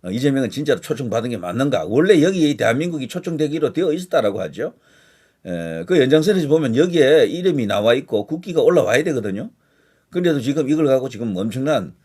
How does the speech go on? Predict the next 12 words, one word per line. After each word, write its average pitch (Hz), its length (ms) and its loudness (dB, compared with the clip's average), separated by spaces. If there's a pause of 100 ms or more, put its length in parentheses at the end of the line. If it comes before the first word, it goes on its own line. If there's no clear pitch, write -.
(320)
어, 117 500 -12 (1500)
뭐 92 140 -8
미로 147 240 2
찾기 127 380 -8
같은 95 260 -4
그런 107 180 -6
게임을 123 320 -4
하고 82 160 -6
있습니다. 71 340 -16
진실 113 680 -6
찾기가 95 380 -8
됐네요. 80 460 -12